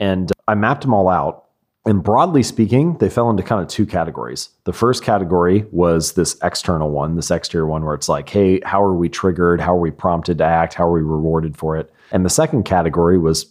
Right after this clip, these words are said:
more internally focused, where it's like, "What are the primal drives? What's our motivation?" And my thought was, "Okay, these are all really smart people. They've got their P H Ds. They've spent their careers in their field. And if all of these people who are super smart over the last hundred years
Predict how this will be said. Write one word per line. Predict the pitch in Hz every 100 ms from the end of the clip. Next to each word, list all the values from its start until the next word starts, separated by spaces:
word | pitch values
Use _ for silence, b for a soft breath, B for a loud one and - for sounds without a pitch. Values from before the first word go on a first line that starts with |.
| _ -
more | 90 82
internally | 104 107 87 73 71
focused, | 76 69 76 -
where | 80
it's | -
like, | 80 -
"What | 127
are | 170
the | 78
primal | - 92 90 90
drives? | 71 67 73 76 58 58 - _
What's | 98 113
our | 95
motivation?" | 95 90 76 78 - - - _ _ 110
And | 101 95
my | 101 131 160
thought | 101 87 85
was, | 80 80 80 - _ _ _ -
"Okay, | 117 101 78 69 _ _
these | 131 123
are | 104
all | 76
really | 80 104 120
smart | 120 120 117
people. | 101 90 98 90
They've | 78
got | 90 87
their | 85
P | - 104 98
H | 92 -
Ds. | 95 92 92
They've | - -
spent | - 90
their | 90
careers | - - 87 95 98 90
in | 92
their | 87
field. | - 85 85 85 76 b b
And | 98 87
if | 82 - -
all | 117 156
of | 147
these | 143 143
people | 139 104 85 85 87 95
who |
are | 87
super | - 120 117
smart | 107 104 90 85
over | 85 80
the |
last | 85 82 -
hundred | 110 104 95
years | 82 73 73